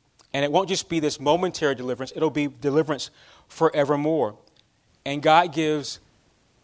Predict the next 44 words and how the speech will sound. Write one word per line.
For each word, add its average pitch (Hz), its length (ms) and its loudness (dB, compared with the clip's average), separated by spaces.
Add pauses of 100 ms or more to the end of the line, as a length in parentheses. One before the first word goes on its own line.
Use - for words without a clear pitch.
(180)
God 175 320 6
gives 151 240 -4 (120)
Ahaz 156 500 0
hope 175 400 -6
when 147 100 -12
he 135 120 -12
doesn't 147 420 -8
even 135 260 -12
ask 147 300 -6
for 107 240 -10
it. - 60 -20
And 135 120 -16
so 165 100 -4
I'll 170 80 4
just 180 160 -6
tell 180 160 0
you, 165 80 -2
the, 135 120 0
the, 123 200 -10 (340)
I 139 60 -8
mean, 139 140 -6
we 156 100 2
don't 180 160 0
get 160 160 0
it - 100 -6
here 156 140 -6
in 151 60 -6
this 127 100 -10
passage, 160 480 -6
but 139 160 -10
guess, 135 180 -12 (260)
guess 214 260 -6
what? 131 380 -6 (540)
Despite 185 760 0
Ahaz 170 400 -2
saying 165 440 -4
he 139 160 -10
did 131 320 -6
not 160 300 -6
want 143 340 -8
God's 127 300 -4
help, 143 440 -2
God 147 300 0
delivers 147 580 -4